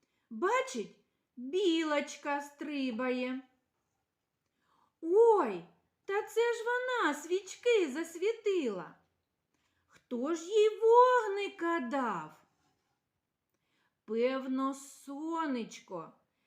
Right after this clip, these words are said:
зійшло, дало білочці гарячу іскарку.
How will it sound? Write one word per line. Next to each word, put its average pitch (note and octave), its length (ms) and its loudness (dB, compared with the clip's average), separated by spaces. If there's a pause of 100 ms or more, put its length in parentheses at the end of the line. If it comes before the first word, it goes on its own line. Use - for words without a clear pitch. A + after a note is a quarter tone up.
(140)
зійшло, G#3 1000 -6 (720)
дало B3+ 540 -2
білочці A3+ 960 -6
гарячу A#3 760 -4 (100)
іскарку. A#3+ 1120 -6